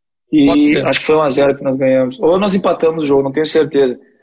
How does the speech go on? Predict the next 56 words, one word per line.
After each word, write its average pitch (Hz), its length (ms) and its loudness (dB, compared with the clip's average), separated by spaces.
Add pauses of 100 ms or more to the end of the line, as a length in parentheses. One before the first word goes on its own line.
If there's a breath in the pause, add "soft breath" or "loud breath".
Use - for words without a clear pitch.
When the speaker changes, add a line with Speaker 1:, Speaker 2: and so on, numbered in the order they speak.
(340 soft breath)
Speaker 1:
Mas 143 280 0
depois, 160 640 0
Speaker 2:
E 180 120 0
Speaker 1:
no, 151 60 0
Speaker 2:
ganhou 165 180 2
do 156 60 -2
Speaker 1:
no, 151 80 0
Speaker 2:
Botafogo. 156 260 -2
Speaker 1:
na 151 60 2
Arena, 160 200 2
nós 156 160 -2
gan-, 160 160 0 (640)
e 139 60 0
do 139 60 0
Botafogo, 147 400 0
na 151 80 2
Arena 156 220 2
nós 165 140 -2
ganhamos 165 300 -4
todos. 147 400 -4 (240)
Speaker 2:
Aham, 147 480 0
ô, 147 140 0
meu, 160 260 2
muito 151 340 -2
bom. 131 260 -2 (440 loud breath)
Deixa 160 240 0
eu 175 60 -2
te 170 120 -2
dizer, 165 400 -2 (340 loud breath)
ô, - 60 -4
meu, 220 180 0 (220)
durante 180 280 0
essa 240 160 -4
trajetória 175 600 0
que - 160 -6
ela 151 140 -2
acaba, 143 680 -4
não 135 180 -2
vou 151 140 0
dar 180 100 0
spoiler, 165 500 0
tá, 135 160 -2
pessoal? 131 460 0
Ele, 135 400 2
ele 135 200 0
ganha 147 220 0
o - 20 0
melhor 147 260 2
lateral 147 340 0
esquerdo, 143 420 -2
bola 135 260 0
de 117 100 -6
prata 147 380 -4
e 135 40 -20
tudo 139 240 -6
mais. 123 220 -4